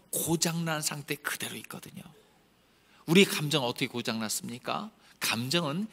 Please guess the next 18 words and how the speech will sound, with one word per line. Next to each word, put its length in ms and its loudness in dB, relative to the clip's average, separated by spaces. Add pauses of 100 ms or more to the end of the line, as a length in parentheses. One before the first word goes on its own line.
(160)
이성의 600 4
통제를 440 0
받아야 300 -2
되거든요. 520 -4 (320)
하지만 360 2
종종 480 2 (220)
이성을 500 0
지배하려 600 2
듭니다. 640 -8 (1000)
아, 140 -6
그래가지고요, 800 2 (400)
욱하는 640 -2
김에 380 0
어떤 360 -2
일을 180 0
저질렀다. 640 -6
이건 180 -6
무엇입니까? 640 -2